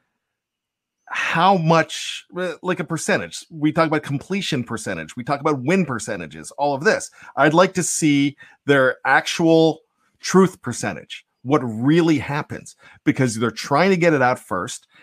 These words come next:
and they believe they've, they've got some in-, inside information, and it doesn't always come through. You know, we, uh, we make predictions here all the time, but they're predictions. We don't have the, those inside scoops.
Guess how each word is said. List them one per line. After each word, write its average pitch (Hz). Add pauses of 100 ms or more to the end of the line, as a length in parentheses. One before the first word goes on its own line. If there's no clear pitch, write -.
(200)
and 139
they 127
believe 120
they've, 156 (200)
they've 135 (160)
got 135
some 139
in-, 143 (280)
inside 151
information, 131 (240)
and 190
it 151
doesn't 214
always 160
come 165
through. 262 (520)
You 156
know, 156 (280)
we, 208
uh, 135 (580)
we 170
make 240
predictions 151
here 139
all 113
the 104
time, 180
but 139
they're 127
predictions. 117
We 127
don't 165
have 135
the, 123 (220)
those 131
inside 127
scoops. -